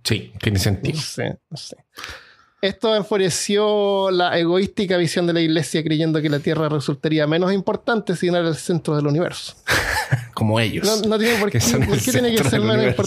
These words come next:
Speaker 2: importante? Claro, tiene que ser el centro. Y, y el Vaticano está al medio ahí.
Speaker 1: <laughs> Exactamente.
Speaker 2: <laughs> A cambio, Copérnico teoriza que cada planeta giraba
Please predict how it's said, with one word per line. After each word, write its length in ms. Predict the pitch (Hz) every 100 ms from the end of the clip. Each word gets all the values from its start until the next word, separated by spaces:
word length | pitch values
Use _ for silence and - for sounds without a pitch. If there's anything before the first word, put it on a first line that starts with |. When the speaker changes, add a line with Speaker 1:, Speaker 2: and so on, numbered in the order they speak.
| -
Speaker 2:
importante? 160 | - -
Claro, 460 | 214 170 139 165
tiene 240 | - 175 165
que 80 | 147
ser 160 | 202
el 100 | 143
centro. 400 | - 131 - 143
Y, 220 | 143 147
y 40 | 151
el 100 | 151
Vaticano 360 | 156 160 190 160
está 120 | 139
al 60 |
medio 280 | 135 127 135
ahí. 60 | 160 -
Speaker 1:
<laughs> 120 | 131 -
Exactamente. 720 | - - - - 110 110 -
Speaker 2:
<laughs> 600 | 120 - 120 - 117 113 - - 156 - 220 - - - - - - - -
A 160 | 190
cambio, 520 | 208 226 208 180 190 190
Copérnico 1080 | 175 185 185 190 185 180 180 175 170 165 165
teoriza 500 | 180 175 190 214 180
que 160 | 175
cada 260 | 196 202 247
planeta 400 | 269 233 180 196
giraba 600 | 196 180 185 196 202